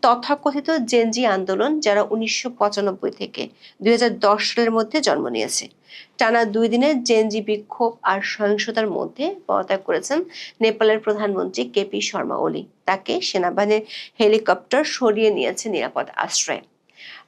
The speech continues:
পার্লামেন্ট ভবন সহ সরকার গুরুত্বপূর্ণ মন্ত্রীদের বাসভবন ও সাবেক দুইজন প্রধানমন্ত্রী শারীরিকভাবে আক্রান্ত হয়েছেন। একজনের স্ত্রীর মৃত্যু হয়েছে বিক্ষোভকারীদের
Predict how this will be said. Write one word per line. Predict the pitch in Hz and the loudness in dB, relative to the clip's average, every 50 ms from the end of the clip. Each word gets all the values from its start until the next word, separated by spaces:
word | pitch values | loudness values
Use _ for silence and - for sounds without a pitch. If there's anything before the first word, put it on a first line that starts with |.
| _ | _
পার্লামেন্ট | - 240 240 247 247 262 262 285 330 330 330 381 | 4 6 6 6 6 4 4 4 4 4 2 2
ভবন | - 294 302 269 311 311 | 2 2 4 4 4 4
সহ | 302 - - 302 302 311 370 392 | 2 2 0 0 2 2 0 2
সরকার | - - 311 269 269 - 269 226 | 2 2 0 0 2 0 0 0
গুরুত্বপূর্ণ | 226 214 233 240 240 240 - 269 247 - 269 262 269 | 0 0 -2 -2 -2 -4 -8 -8 -6 -2 0 0 0
মন্ত্রীদের | 247 214 208 208 208 208 208 208 233 226 240 240 233 | 2 4 4 4 4 4 0 -4 -2 0 2 2 2
বাসভবন | 196 190 175 175 170 - - 220 214 233 277 311 302 | 4 2 2 2 0 -2 -4 -4 -2 0 0 2 2
ও | 262 254 254 - - - - - | 2 0 -2 -6 -14 -18 -14 -8
সাবেক | - - - - 247 214 208 214 233 277 302 - - | -6 -6 -2 2 2 2 2 2 0 -2 -2 -2 -4
দুইজন | - 214 185 196 - 269 311 | -4 -4 -2 0 0 -2 0
প্রধানমন্ত্রী | 311 - 247 233 226 214 202 190 185 185 - - 320 381 - - - | 0 -2 -4 -4 -4 -4 -2 -4 -4 -6 -6 -6 -6 -6 -8 -8 -8
শারীরিকভাবে | - - 233 196 180 185 185 180 190 180 - 196 196 202 - - - - - _ _ - | -4 -2 0 0 0 -2 -2 -2 -4 -4 -2 -4 -6 -6 -10 -16 -20 -20 -20 _ _ -2
আক্রান্ত | - - - - - 131 143 - | -2 -2 -2 -4 -4 -4 -4 -6
হয়েছেন। | - 185 185 131 - - - 139 104 - - _ _ _ _ - - - - _ - | -6 -4 -4 -4 -4 -4 -6 -6 -8 -10 -14 _ _ _ _ -20 -20 -20 -14 _ 0
একজনের | - 240 240 233 240 262 285 277 - - 240 | 0 2 2 0 0 0 0 0 0 -2 -8
স্ত্রীর | - - - - 285 269 262 | -14 -10 -6 -4 -2 0 2
মৃত্যু | 240 247 240 240 240 - - 302 277 | 2 2 2 0 -2 -6 -4 -2 -2
হয়েছে | - - 202 139 - - - - - - - _ _ _ _ - | 0 0 0 0 0 -2 -4 -4 -4 -6 -12 _ _ _ _ -2
বিক্ষোভকারীদের | 202 233 233 233 - - - 254 247 - _ - 226 196 190 196 190 226 262 | -2 -2 -2 -4 -8 -6 -6 -6 -6 -4 _ 0 0 2 0 0 0 2 2